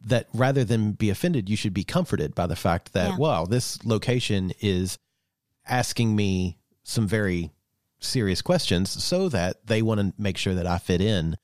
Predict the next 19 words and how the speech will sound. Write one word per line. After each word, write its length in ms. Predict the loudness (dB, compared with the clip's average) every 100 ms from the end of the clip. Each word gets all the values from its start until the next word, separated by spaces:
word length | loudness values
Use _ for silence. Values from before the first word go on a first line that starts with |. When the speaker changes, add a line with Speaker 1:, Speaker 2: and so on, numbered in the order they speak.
| _ _
Speaker 1:
and 180 | -2 0
that 160 | 0 0
the 80 | -2
crowd 320 | 0 2 0
itself 380 | -2 -2 -2 -2
is 80 | -2
gonna 180 | 0 2
be 420 | 2 2 0 -2 -8 -8
a 60 | -2
positive 480 | 0 0 0 0
experience 500 | -2 -2 0 0 0
for 120 | -2 -4
everyone. 360 | -2 -4 -6 -4
Speaker 2:
Yeah, 180 | -6 -2
and 140 | -2
everybody's 440 | 0 2 2 0 0
safe 260 | 0 0 0
and 120 | 0
whatnot. 380 | -2 -2 -4